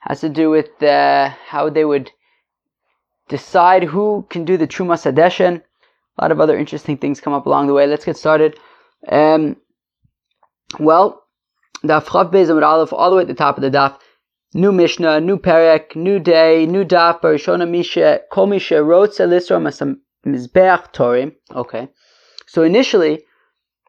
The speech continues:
how would they determine who does the Trumas Hadeshin in the morning? So, of course, we know about these lotteries that would happen, but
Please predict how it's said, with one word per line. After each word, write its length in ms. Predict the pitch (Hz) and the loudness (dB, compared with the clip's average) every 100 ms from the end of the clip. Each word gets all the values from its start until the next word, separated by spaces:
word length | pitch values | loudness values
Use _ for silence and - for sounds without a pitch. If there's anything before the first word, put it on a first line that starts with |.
| - | -6
how 280 | 156 185 226 | 0 2 2
would 140 | 240 | 4
they 100 | 214 | 2
determine 480 | 170 - 202 190 170 | 2 0 0 2 -2
who 160 | 156 | -2
does 240 | 180 170 160 | 0 0 0
the 260 | 156 143 - | -2 -4 -4
Trumas 560 | 170 156 147 143 - - _ _ - | -4 0 -2 -2 -12 -20 _ _ -8
Hadeshin 580 | 143 143 135 131 120 - _ - | 0 2 0 -2 -10 -16 _ -10
in 120 | 143 | -4
the 80 | 139 | -2
morning? 340 | 135 120 - _ _ _ _ _ _ _ | -4 -6 -12 _ _ _ _ _ _ _
So, 400 | - 156 139 131 | -6 0 2 2
of 140 | 127 | -2
course, 260 | - 123 - | -6 -8 -6
we 60 | |
know 100 | 127 | -6
about 200 | 127 120 | -4 -6
these 140 | 135 131 | -4 -2
lotteries 520 | 160 175 185 180 165 | 2 2 2 0 0
that 120 | 165 | 0
would 120 | 160 | 0
happen, 400 | 165 156 151 151 | 2 0 -2 -4
but 180 | 151 147 | -4 -6